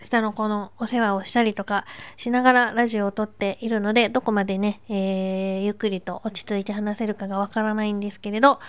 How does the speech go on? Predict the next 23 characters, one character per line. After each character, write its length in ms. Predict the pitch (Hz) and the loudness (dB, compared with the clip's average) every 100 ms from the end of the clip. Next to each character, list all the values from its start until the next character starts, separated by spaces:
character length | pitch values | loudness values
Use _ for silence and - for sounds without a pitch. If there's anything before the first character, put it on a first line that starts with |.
| - - - - | -18 -18 -18 -10
え 140 | 196 | -8
ー、 20 | |
可 160 | 196 214 | -6 -4
能 160 | 208 196 | -2 -2
な 220 | 196 - - - - - | -4 -6 -18 -20 -20 -8
限 280 | - 220 196 | 2 4 4
り 180 | 196 - - - - - - - - - - | 0 -8 -20 -20 -20 -20 -20 -20 -20 -20 -8
伝 120 | 202 | -6
え 40 | |
た 80 | 196 | -4
い 40 | 196 | -6
こ 100 | 202 | 2
と 100 | 277 | 2
を 60 | |
シ 160 | 233 214 | 4 -2
ェ 80 | 185 | -2
ア 20 | |
し 80 | - | -8
て 200 | 185 - | -10 -14
い 100 | - | -18
き 160 | - 196 | -10 -2
ま 360 | 226 233 233 | 2 2 2
す。 180 | 226 - | -2 -12